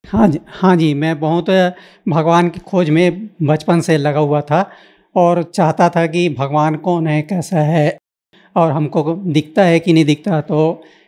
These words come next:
ब-, मैं एक सुख सागर <clears throat> ग्रंथ पढ़ा था जिसमें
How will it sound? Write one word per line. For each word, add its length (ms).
ब-, 720
मैं 300
एक 140
सुख 200
सागर 540
<clears throat> 400
ग्रंथ 300
पढ़ा 300
था 300
जिसमें 720